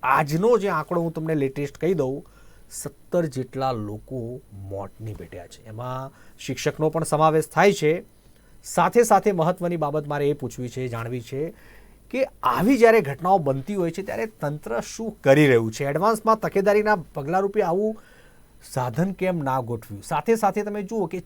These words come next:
ચૌદ જણાની જગ્યા હોય અને તમે સત્યાવીસ થી અઠ્યાવીસ જણાને બેસાડો બોટમાં, એ તો ક્યાંનો ન્યાય છે? બીજી વસ્તુ,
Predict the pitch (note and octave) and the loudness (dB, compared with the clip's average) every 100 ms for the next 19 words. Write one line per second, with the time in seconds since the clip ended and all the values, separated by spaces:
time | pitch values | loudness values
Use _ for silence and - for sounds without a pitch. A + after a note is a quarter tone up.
0 | - F#3 A3+ A3+ F#3 F#3+ G3+ D#3 C#3+ D#3+ | 2 2 4 2 0 0 -2 -2 -4 4
1 | F#3+ E3+ G3+ C#3 C3+ - - - - - | 4 6 4 4 -4 -14 -20 -20 -20 -20
2 | - D#3+ F#3 F#3 F3+ F#3 F#3+ G3 - _ | -14 -8 -6 -6 -4 -4 -4 -6 -14 _
3 | - D3+ - F#3+ F#3+ F#3 G3+ F3 - E3+ | -4 -4 2 2 2 -2 0 0 2 0
4 | F#3 E3+ F3+ F3+ D3+ C#3 F#3 G3+ D3 C#3+ | 0 -2 -2 0 0 0 2 2 4 0
5 | C#3 C#3 C3+ - - - - - G3 G3+ | 0 -4 -4 -8 -20 -20 -20 -12 -8 -6
6 | A3+ G#3 A3+ C4+ D3 E3 D3 - F#2 E2 | -4 -4 -2 -2 0 0 0 -4 -14 -16
7 | _ - _ C3+ G#3 C#4+ C4 B3 B3 B3+ | _ -20 _ -4 -4 2 2 2 -6 -6
8 | B3+ | -6